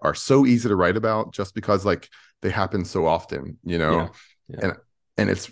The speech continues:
Speaker 1: really easy for me to say that now, but it's so scary to think that in, you know, ten, twelve years,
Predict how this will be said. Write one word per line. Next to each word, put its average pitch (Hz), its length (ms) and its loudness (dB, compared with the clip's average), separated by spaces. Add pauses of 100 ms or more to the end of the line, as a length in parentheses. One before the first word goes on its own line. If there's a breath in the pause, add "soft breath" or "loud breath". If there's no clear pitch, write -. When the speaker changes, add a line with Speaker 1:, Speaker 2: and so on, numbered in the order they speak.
(120)
Speaker 1:
really 117 400 6
easy 110 380 4
for 95 180 -2
me 101 140 0
to 90 60 2
say 87 260 -2
that 85 200 0
now, 85 540 -2
but 87 140 0
it's 82 160 -10
so 101 540 2
scary 98 800 0
to 87 160 -10 (100)
think 90 440 -4
that 78 280 2
in, 92 180 0
you 92 80 2
know, 85 380 2 (400 soft breath)
ten, 98 420 -2
twelve 92 360 0
years, 98 520 -2